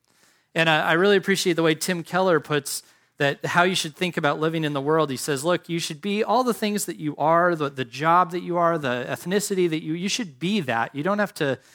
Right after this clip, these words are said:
get rid of that. It's part of who you are, but you, you should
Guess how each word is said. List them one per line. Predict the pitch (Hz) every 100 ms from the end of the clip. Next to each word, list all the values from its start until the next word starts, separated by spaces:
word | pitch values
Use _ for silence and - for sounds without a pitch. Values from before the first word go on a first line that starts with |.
| _ _ _ _ _ 135
get | 120 202
rid | 160 151 190
of | 151
that. | 139 131
It's | 131
part | - 208
of | 190
who | 185
you | 165 151
are, | 151
but | 139 127
you, | 156 165 160 _ _ _
you | -
should | 147 160